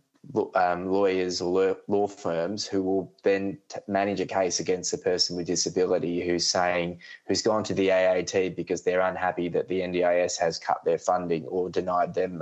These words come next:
um, uh, support for, you know, some sort of home modification or things like that.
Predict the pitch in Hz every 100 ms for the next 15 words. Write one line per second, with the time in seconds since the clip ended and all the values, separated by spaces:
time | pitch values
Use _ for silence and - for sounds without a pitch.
0 | - 82 90 85 - - - _ 90 90
1 | 80 82 - 85 - 87 - 92 87 85
2 | 92 90 92 - 87 87 90 85 95 90
3 | 87 87 87 - 90 87 - 85 - 87
4 | 87 87 - 85 82 - 85 82